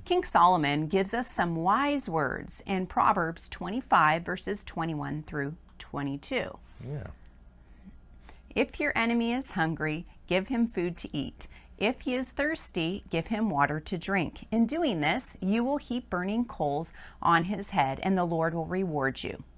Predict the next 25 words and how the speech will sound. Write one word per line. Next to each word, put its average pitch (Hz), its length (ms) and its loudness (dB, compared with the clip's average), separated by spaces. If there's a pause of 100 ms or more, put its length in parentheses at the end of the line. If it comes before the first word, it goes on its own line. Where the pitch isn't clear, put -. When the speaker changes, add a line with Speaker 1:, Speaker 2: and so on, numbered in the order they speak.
(440)
Speaker 1:
The 262 100 2
Apostle 285 340 6
Paul 214 300 8
quotes 190 460 2
this 262 220 -2
proverb 165 560 8
in 185 340 0
Romans 180 640 0
chapter 156 300 0
twelve, 160 340 4
verses 190 300 -6
twenty 151 440 -4
through 196 140 -4
twenty-one. 143 680 0 (560)
"On 254 180 6
the 285 60 2
contrary, 320 680 2 (240)
if 202 140 -2
your 269 180 2
enemy 262 340 4
is 285 140 -2
hungry, 202 480 0 (140)
feed 165 240 0
him. 170 220 -4 (200)
<clears throat> 202 240 0